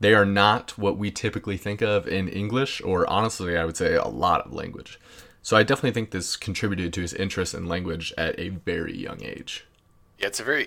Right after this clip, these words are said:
Speaker 2: interesting sounding language. And like you mentioned, and so, so apparently it is written in the same alphabet that we use, but it's, they're not, like, the Latin sounds. So there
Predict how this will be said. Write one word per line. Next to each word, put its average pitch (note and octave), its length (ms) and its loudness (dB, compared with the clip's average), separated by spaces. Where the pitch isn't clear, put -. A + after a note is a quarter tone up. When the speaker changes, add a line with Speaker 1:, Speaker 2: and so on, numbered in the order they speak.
Speaker 2:
interesting A2+ 480 0
sounding C3+ 420 -4
language. D3 540 -8
And A2 240 -10
like C#3+ 180 2
you C3+ 100 -2
mentioned, G#2 480 -4
and C3+ 100 4
so, D3 160 4
so C#3+ 200 4
apparently D#3 440 4
it A2+ 120 2
is B2+ 180 2
written G#2+ 460 0
in G2 480 -2
the - 60 -20
same A#2+ 240 -2
alphabet G#2 440 0
that - 120 -8
we G#2 100 -6
use, F2+ 500 -6
but A#2 180 2
it's, - 420 -2
they're G#2+ 120 2
not, A2+ 360 4
like, G2 160 0
the G2 80 -6
Latin G2 480 0
sounds. G#2 680 -4
So B2 260 6
there A#2 320 4